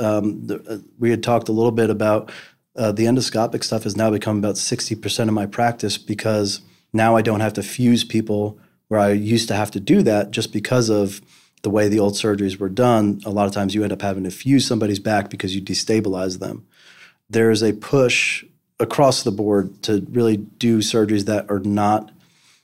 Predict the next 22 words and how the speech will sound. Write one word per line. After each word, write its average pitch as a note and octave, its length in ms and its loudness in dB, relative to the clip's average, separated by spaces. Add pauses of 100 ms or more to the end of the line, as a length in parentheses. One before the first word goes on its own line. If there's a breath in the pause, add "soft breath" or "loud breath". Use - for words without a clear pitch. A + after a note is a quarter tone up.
(160 loud breath)
changing A#2+ 500 4
people's G#2+ 400 -2
bodies G#2+ 580 2
in G#2 60 0
a G#2 40 -2
way G#2 220 2
where G2+ 140 2
we G2+ 100 2
don't A2+ 220 0
want G#2+ 200 0
to G2+ 60 -8
fuse G#2+ 300 0
people's G#2 320 -4
necks G2+ 360 -2
or G2+ 60 -4
backs F#2+ 340 -2
as G2 120 -8
much F#2+ 200 -4
as F#2+ 100 -4
we G2 100 -4
used G2 320 -4
to. - 260 -4